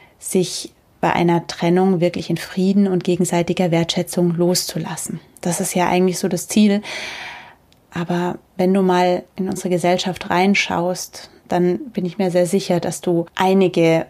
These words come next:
Beispiele finden wirst, wo das leider nicht der Fall ist. Wie gesagt, ich unterstelle den allen Eltern da die besten Absichten, aber es ist eben doch häufig so,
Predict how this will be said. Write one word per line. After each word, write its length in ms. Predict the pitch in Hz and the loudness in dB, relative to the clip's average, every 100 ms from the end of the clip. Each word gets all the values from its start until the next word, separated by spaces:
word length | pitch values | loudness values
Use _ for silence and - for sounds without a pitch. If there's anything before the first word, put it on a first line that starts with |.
| - | 0
Beispiele 480 | 175 175 - 175 160 | 2 2 0 -4 -2
finden 360 | 180 170 180 | -2 0 0
wirst, 280 | 180 175 - | -2 -2 -6
wo 60 | 175 | -8
das 320 | 180 - - | -6 -8 -6
leider 300 | 165 170 180 | -2 0 0
nicht 200 | 180 - | -2 -4
der 80 | 165 | -10
Fall 340 | - 175 170 | -4 -2 0
ist. 400 | - - - - _ _ _ _ - | -2 -8 -14 -18 _ _ _ _ -6
Wie 120 | - | -6
gesagt, 320 | - 208 190 - - | -2 -2 -2 -6 -10
ich 160 | - | -4
unterstelle 500 | 196 175 - 185 185 | -2 -2 0 2 4
den 240 | 185 196 - | 2 -2 0
allen 260 | 190 190 | 2 2
Eltern 300 | 180 180 185 | 2 2 2
da 100 | 175 | 2
die 140 | 175 175 | 0 -2
besten 320 | 175 - 214 | -4 -6 -6
Absichten, 720 | 190 214 - 170 - - 175 | -4 -6 -6 -6 -6 -6 -6
aber 380 | - 175 170 175 - - | -4 -2 -2 -2 -8 -8
es 200 | 196 - | -6 -6
ist 140 | - | -6
eben 200 | - 185 | -2 0
doch 240 | 175 196 - | 0 -2 0
häufig 380 | 185 185 196 - | -2 0 -4 -2
so, 420 | 190 196 208 | 0 2 2